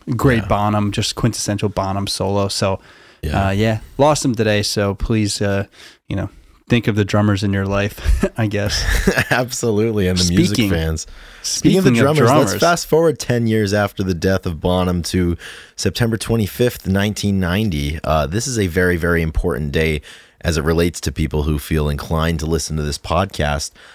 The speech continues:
Speaker 2: On this day, September twenty-fifth, nineteen ninety, Dave Grohl officially replaced Chad Channing on drums in Nirvana, becoming the fifth and final drummer for Nirvana. The rest, obviously, is history.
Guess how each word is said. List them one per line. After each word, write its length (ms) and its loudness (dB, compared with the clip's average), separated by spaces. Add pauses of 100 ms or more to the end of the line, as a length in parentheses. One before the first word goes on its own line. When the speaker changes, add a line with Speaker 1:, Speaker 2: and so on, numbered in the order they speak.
(120)
Speaker 2:
On 160 0
this 180 0
day, 540 0 (240)
September 320 -4
twenty-fifth, 600 -2
nineteen 440 -2
ninety, 420 -2 (300)
Dave 320 -2
Grohl 340 2
officially 540 -2
replaced 640 -2
Chad 340 -2
Channing 600 -2 (320)
on 220 0
drums 520 -2
in 160 0
Nirvana, 460 -2
becoming 420 -2
the 80 -2
fifth 400 -4
and 160 -4
final 400 -2
drummer 460 -2
for 220 -6
Nirvana. 600 -2 (400)
The 100 -4
rest, 360 2
obviously, 720 0 (220)
is 160 -6
history. 640 0